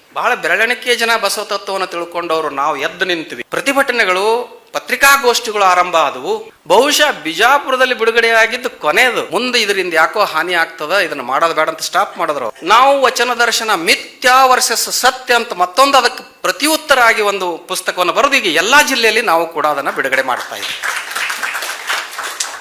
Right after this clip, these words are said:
ಇದಕ್ಕೆ ಪ್ರತ್ಯುತ್ತರ ಕೊಡಬೇಕು, ನಮ್ಮ ಸಮಾಜವನ್ನ ಅವರ ಹಿಡಿತದಿಂದ ಬಿಡಿಸಬೇಕು. ಆ ದಿಕ್ಕಿನಲ್ಲಿ ನಮ್ಮ ಯುವಕರನ್ನ, ನಮ್ಮ ಸಮಾಜವನ್ನ ರಕ್ಷಿಸುವ ಕೆಲಸ ನಮ್ಮ ನಮ್ಮ ಸಮುದಾಯದ ಪ್ರಜ್ಞಾವಂತರಿಗೆ ಇರತಕ್ಕಂಥದ್ದು. ಆ ನಿಟ್ಟಿನಲ್ಲಿ ಆಂತರಿಕವಾಗಿ ಲಿಂಗಾಯತ ಸಮಾಜ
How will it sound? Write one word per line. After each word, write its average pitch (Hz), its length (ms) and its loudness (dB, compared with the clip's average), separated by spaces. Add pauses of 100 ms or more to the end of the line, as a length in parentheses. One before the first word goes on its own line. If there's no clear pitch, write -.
(320)
ಇದಕ್ಕೆ 175 240 0
ಪ್ರತ್ಯುತ್ತರ 180 480 -2
ಕೊಡಬೇಕು, 190 440 0
ನಮ್ಮ 233 160 2
ಸಮಾಜವನ್ನ 226 720 4
ಅವರ 196 240 6
ಹಿಡಿತದಿಂದ 165 520 -2
ಬಿಡಿಸಬೇಕು. 131 560 -6
ಆ 233 180 6
ದಿಕ್ಕಿನಲ್ಲಿ 285 520 2
ನಮ್ಮ 214 280 4
ಯುವಕರನ್ನ, 233 560 2
ನಮ್ಮ 180 200 2
ಸಮಾಜವನ್ನ 208 560 2
ರಕ್ಷಿಸುವ 165 440 -2
ಕೆಲಸ 147 260 -8
ನಮ್ಮ 233 320 -2
ನಮ್ಮ 302 240 2
ಸಮುದಾಯದ 214 500 2
ಪ್ರಜ್ಞಾವಂತರಿಗೆ 165 760 -2
ಇರತಕ್ಕಂಥದ್ದು. 131 920 -10 (200)
ಆ 175 160 6
ನಿಟ್ಟಿನಲ್ಲಿ 254 840 2
ಆಂತರಿಕವಾಗಿ 247 1000 0
ಲಿಂಗಾಯತ 214 420 -2
ಸಮಾಜ 202 520 2